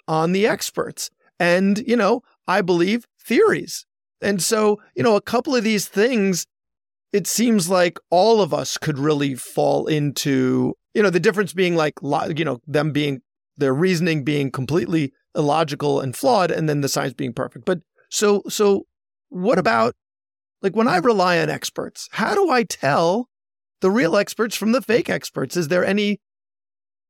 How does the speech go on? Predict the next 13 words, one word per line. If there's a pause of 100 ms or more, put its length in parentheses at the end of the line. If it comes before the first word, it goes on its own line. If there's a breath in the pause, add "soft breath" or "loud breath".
thing
that
I
should
be
looking
out
for,
any
patterns
that
you've
identified?